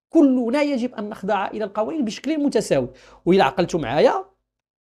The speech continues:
الموقف ديال باروخ سبينوزا هنا في المحور الثاني، العدالة كأساس الحق، كيقول العدالة هي تجسيد للحق وتحقيق له، ولا يمكن أن نحقق العدالة خارج القوانين.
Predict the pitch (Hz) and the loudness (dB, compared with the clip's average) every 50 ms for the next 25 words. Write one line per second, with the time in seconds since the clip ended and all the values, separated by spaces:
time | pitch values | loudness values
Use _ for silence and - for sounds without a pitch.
0 | _ _ _ - 175 190 247 269 269 269 240 156 147 185 190 185 170 147 147 160 | _ _ _ 2 6 8 8 8 6 4 -2 0 2 2 2 2 2 2 4 4
1 | 165 170 160 - - _ - 151 147 147 131 147 143 170 254 359 359 - - _ | 4 4 2 -4 -8 _ -6 -4 -2 -2 0 0 0 0 0 -2 -2 -4 -8 _
2 | _ _ - 170 170 185 180 - 185 175 160 - - 175 165 156 131 120 147 143 | _ _ -6 -4 -2 -2 0 2 2 2 2 0 -2 -2 -2 -2 -2 -2 -2 0
3 | 151 147 139 139 - - 127 - - 156 143 - 180 - 370 - - - _ _ | 0 0 -2 -2 -4 -6 -6 -6 -6 -6 -6 -4 -2 -2 -2 -2 -4 -10 _ _
4 | _ _ - - 208 202 - 294 294 240 180 151 175 180 160 214 240 269 269 220 | _ _ -4 -4 -2 0 0 0 2 0 0 0 0 2 2 4 4 6 4 4
5 | 214 233 208 - - 151 139 131 - - 302 339 359 330 - - - _ _ _ | 4 0 -4 -6 -6 -8 -8 -8 -4 0 4 4 4 4 2 -2 -10 _ _ _
6 | _ _ _ - 151 165 156 - - - - 180 185 180 - - - - 262 240 | _ _ _ -6 -4 -4 -4 -6 -8 -8 -4 -2 -2 -2 -4 -6 -2 2 2 2
7 | - 160 135 120 113 - _ _ _ _ _ _ _ _ - 185 202 247 277 330 | 2 0 -4 -6 -6 -10 _ _ _ _ _ _ _ _ 4 8 10 10 10 8
8 | 339 302 - - 294 277 269 - 254 233 233 233 - - 196 - - 196 - 185 | 6 -2 -2 -2 -2 -2 -2 -2 -4 -4 -4 -4 -4 -4 -6 -6 -8 -12 -8 -4
9 | 170 143 175 196 262 277 320 - - - 294 330 339 311 302 226 196 233 - - | -2 0 2 2 2 2 0 -2 -4 -2 0 2 2 2 2 0 -2 -4 0 2
10 | 226 214 208 202 180 170 147 127 123 117 113 | 4 6 8 8 6 6 2 -2 -4 -6 -10